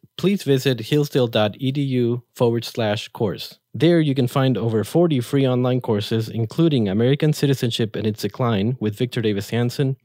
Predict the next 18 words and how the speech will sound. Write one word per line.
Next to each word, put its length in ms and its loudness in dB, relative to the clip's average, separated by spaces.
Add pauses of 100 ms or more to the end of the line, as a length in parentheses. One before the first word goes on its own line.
(460)
C 200 0
S 140 2
Lewis 220 4
on 140 2
Christianity, 800 0 (540)
Ancient 320 0
Christianity, 840 0 (400)
The 100 2
Rise 320 4
and 120 2
Fall 280 4
of 120 -2
the 100 2
Roman 260 4
Republic, 540 0
and 100 0
many 200 2
more. 300 -2